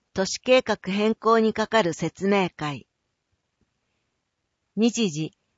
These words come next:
三月二十七日金曜、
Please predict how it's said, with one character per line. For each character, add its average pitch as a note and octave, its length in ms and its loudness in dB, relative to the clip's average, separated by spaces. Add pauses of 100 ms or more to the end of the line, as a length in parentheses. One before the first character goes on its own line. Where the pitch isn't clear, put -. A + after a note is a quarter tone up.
(140)
三 B3 320 2
月 F#3+ 300 -2
二 A3+ 160 2
十 F3+ 280 0
七 - 280 -4
日 F3+ 500 -2 (140)
金 A3+ 300 2
曜、 G3 420 2